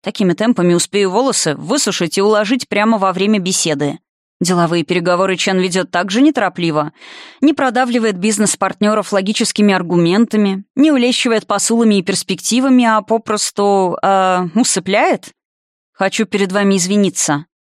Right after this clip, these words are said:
наконец сражает мой задумчивый собеседник.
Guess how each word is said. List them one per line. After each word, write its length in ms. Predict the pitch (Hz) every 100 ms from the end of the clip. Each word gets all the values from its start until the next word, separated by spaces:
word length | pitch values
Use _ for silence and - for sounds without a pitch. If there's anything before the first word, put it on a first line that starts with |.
| _ -
наконец 460 | 165 165 165 160
сражает 560 | - 170 160 180 190 165
мой 160 | 170
задумчивый 500 | 165 160 170 160 175
собеседник. 720 | 170 180 208 - 170 160 151